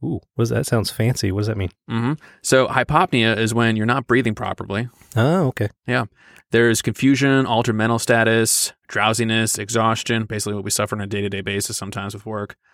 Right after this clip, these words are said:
Speaker 2: Slurred speech, basically what we suffer when we're actually off of work at the bar.
Speaker 1: Yeah.
Speaker 2: Difficulty with fine motor skills, bradycardia, or your heart rate going pretty slowly. And in severe cases, there are paradoxical feelings of being overheated,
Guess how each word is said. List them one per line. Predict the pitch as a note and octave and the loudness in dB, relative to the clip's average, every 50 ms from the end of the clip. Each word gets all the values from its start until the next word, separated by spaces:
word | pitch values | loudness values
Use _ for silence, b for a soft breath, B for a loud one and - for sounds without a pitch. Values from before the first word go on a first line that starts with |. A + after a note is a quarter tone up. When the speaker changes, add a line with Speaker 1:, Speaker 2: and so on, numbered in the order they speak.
| _ _ _ _ | _ _ _ _
Speaker 2:
Slurred | - - - - B2 C3+ C#3+ C#3+ C#3 | -6 -4 -2 2 4 4 4 4 2
speech, | - - - D3 D3 E3+ F#3+ - - - - - _ _ | 0 2 4 4 4 4 4 2 -2 -2 -4 -8 _ _
basically | - G#2 G#2 A2+ A2 G#2+ | -2 -2 0 0 0 0
what | G#2+ G2+ | 0 0
we | G2+ G2+ G2 G2+ | -2 -2 -4 -4
suffer | - - G#2+ G#2 - G#2+ G#2+ G#2 | -2 0 0 0 0 0 -2 -2
when | G#2 G2+ G2+ G2+ | -4 -4 -6 -6
we're | G2+ G2+ G2 G2 G2+ - | -6 -6 -6 -8 -8 -4
actually | - G#2+ G#2 - G#2 G2 | -4 -6 -4 -4 -4 0
off | G#2 G#2+ A2 - | 0 0 0 0
of | G#2+ G2 | -4 -8
work | G2+ G2+ G2+ - | -8 -8 -8 -8
at | G#2 G2+ | -8 -10
the | G2 | -6
bar. | - G#2+ A2 G#2 G#2 A2+ - _ _ _ | -4 -2 -2 0 -2 -4 -6 _ _ _
Speaker 1:
Yeah. | F3 D3 - - _ _ _ _ | -6 -6 -6 -8 _ _ _ _
Speaker 2:
Difficulty | B2+ B2 D#3 D3+ B2+ C#3 C3+ - C3 B2 | 0 2 2 4 4 2 2 4 4 4
with | A#2+ A#2 G#2+ | 4 2 0
fine | - - B2+ C3 C3+ C3+ B2 | 0 -2 0 0 2 0 2
motor | A#2+ C3 D3+ D#3+ B2+ | 2 2 2 2 2
skills, | - - - A2 G#2 G2+ A2 A#2+ C#3 C3 - - _ _ _ _ _ _ _ _ | 0 -2 -2 -2 -2 -2 -2 -4 -4 -6 -10 -14 _ _ _ _ _ _ _ _
bradycardia, | A#2 A#2+ C#3 D#3+ - D3+ D3+ D#3+ D#3+ C3+ A#2+ B2+ C#3 C#3+ C3 B2 A#2+ B2+ | 0 2 2 2 2 2 2 4 4 4 4 4 2 0 -4 -8 -10 -8
or | A#2 | -6
your | A2 A2+ | -4 0
heart | A#2 B2 A#2 A2 | 2 2 2 2
rate | A2 G#2+ G#2 | 0 0 0
going | A2 G#2+ G#2 G#2 G#2+ G#2+ G#2 _ _ _ _ _ _ _ _ _ _ _ _ _ _ _ | -2 -2 -2 -4 -6 -8 -12 _ _ _ _ _ _ _ _ _ _ _ _ _ _ _
pretty | - A2 G2+ | -2 -2 0
slowly. | - - G#2 G2+ G2+ G#2 G#2 G#2+ A#2 A#2 - _ _ _ _ _ _ _ - | 0 -2 -2 -2 -4 -4 -4 -4 -6 -6 -10 _ _ _ _ _ _ _ -6
And | - A#2 A#2+ A#2+ | -2 -2 0 0
in | A#2+ A2 | 0 -2
severe | - A2+ A2+ D#3+ G3+ G3+ | -2 0 2 2 2 2
cases, | - B2 G#2+ G#2+ G#2+ - A2+ A2+ A2 - | 2 2 2 2 2 2 0 0 2 2
there | A#2 A#2 | 2 4
are | A2+ A2+ A2+ | 4 4 2
paradoxical | G#2+ - - D3 E3+ F#3 E3+ - C#3+ D#3+ E3+ - - - - A2+ | 0 -2 -2 0 2 2 2 2 0 0 0 -2 -4 -4 -4 -6
feelings | - - A2+ G#2+ G#2+ G#2+ G#2+ A2 A2+ | -2 -2 0 0 0 0 0 -2 -2
of | - A#2 G#2+ | -4 -4 0
being | B2+ B2 A#2 A#2 A2+ - - | 2 2 2 2 0 0 0
overheated, | B2+ D3 D3+ D#3+ D3 - - E3+ E3 C3+ A2 F#2+ G2 - | 0 2 2 2 0 0 0 0 2 2 2 0 0 -2